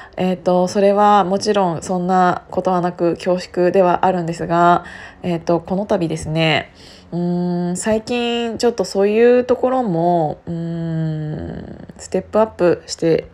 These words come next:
しまいまして、えー、最近はちょっと私が言う言葉が、神とか仏と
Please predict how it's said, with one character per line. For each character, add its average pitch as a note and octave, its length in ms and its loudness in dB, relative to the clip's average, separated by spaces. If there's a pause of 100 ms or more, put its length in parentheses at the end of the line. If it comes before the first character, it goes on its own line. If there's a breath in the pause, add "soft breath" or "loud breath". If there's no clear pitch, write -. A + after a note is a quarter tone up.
し - 160 -8
ま E3+ 120 -4
い F3+ 40 -4
ま G3+ 140 -4
し - 100 -14
て、 F3+ 480 2 (540 loud breath)
え E3+ 280 -2
ー、 F3 40 -2
最 C4 240 -2
近 C4+ 280 -2
は C4 300 0
ち D4 80 -2
ょ C#4 40 2
っ C#4 60 -6
と G3 100 2
私 F#3 320 0
が C4 80 6
言 C4+ 220 2
う - 40 -6
言 C4+ 360 4
葉 C4 140 2
が、 F3+ 580 2 (720 loud breath)
神 C#4 260 -4
と G3 100 2
か E3+ 140 -2
仏 F3+ 560 -2
と G3 680 2